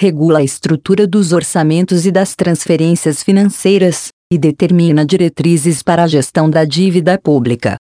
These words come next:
Também inclui normas para controle das despesas com pessoal e orienta a política de aplicação dos recursos das agências financeiras oficiais de fomento. Ademais, assegura mecanismos de transparência e fiscalização pelo Poder Legislativo.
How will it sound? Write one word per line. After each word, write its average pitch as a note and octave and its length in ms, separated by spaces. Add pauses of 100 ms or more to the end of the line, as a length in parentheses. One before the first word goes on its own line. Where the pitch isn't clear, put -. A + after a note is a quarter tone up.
(260)
Também F#3+ 440
inclui D#3+ 360
normas D#3 460
para F#3 220
controle D#3 540
das F3 200
despesas D3+ 640
com F#3+ 200
pessoal C#3 520
e D#3 40
orienta D3 440
a - 20
política F3 680
de D3+ 120
aplicação D#3+ 600
dos D3+ 200
recursos D#3 680
das D#3+ 240
agências D#3 540
financeiras G3 720
oficiais D#3+ 600
de D3 120
fomento. C3 640 (420)
Ademais, D3+ 680 (260)
assegura E3 560
mecanismos D3+ 760
de C#3+ 140
transparência E3+ 800
e D3+ 80
fiscalização F#3+ 920
pelo F#3 220
Poder E3 380
Legislativo. D#3 1000